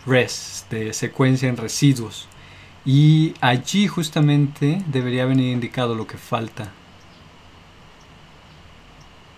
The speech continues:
Curiosamente, ah, n-, ajá,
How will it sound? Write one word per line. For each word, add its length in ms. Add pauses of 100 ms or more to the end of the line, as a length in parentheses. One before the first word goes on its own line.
(1400)
Curiosamente, 640
ah, 360
n-, 300
ajá, 380